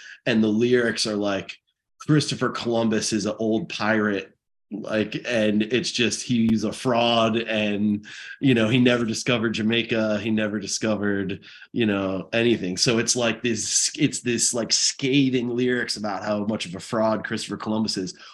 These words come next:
over this beautiful, smooth reggae song that you would, you know, you could take away the lyrics and just be like, "This is the greatest, smoothest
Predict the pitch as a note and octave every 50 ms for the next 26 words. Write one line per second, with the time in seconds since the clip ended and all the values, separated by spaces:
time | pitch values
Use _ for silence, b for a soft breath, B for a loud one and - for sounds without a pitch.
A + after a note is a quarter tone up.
0 | B B B C3+ B2+ B2+ B2+ B2+ A2+ A#2+ A2+ - - G#2+ - _ - A#2+ A#2+ A#2+
1 | B2+ C3+ D3+ C#3+ D3 C3+ - - C3+ C3+ C3 B2 A#2+ A#2+ A2+ G#2 - - _ _
2 | _ _ _ _ _ - - - - - - G2 B2+ C3 C3 C3 C3+ C3 C3 B2+
3 | B2+ B2 B2 A#2+ A2+ G#2 G2+ - - - _ _ - G#2+ G#2 A2 A#2+ A#2+ B2+ C3
4 | B2 A#2+ A#2+ A2 - - A#2+ G#2+ G#2+ G#2+ G#2+ G#2+ A2 A2 G2+ G2 A2 A#2 A#2 A#2
5 | A2 G#2+ G#2 G2 F2+ G2+ - - - C#3 B2 A2+ G#2 G2 F#2+ F#2+ F#2 F#2 - B
6 | B B B _ _ _ - C3+ D3+ D#3+ D3+ D#3+ D3+ B2+ A2+ - - - - -
7 | - - F3 D#3 - D3 D3 D3 C#3 B2+ B2+ C3 C#3 C3+ B2+ A#2 A2 G#2 - A2+
8 | A2 A2 G#2 A2+ A2 - - B2 A#2 A2 A2 G#2+ G#2+ G#2+ B2+ C3 - - B2 A2
9 | B2 B2 G#2+ - A#2 A#2+ A#2+ A#2+ A#2 A2 - - - A#2+ A#2 A#2 A2 A2 A2 -
10 | - - -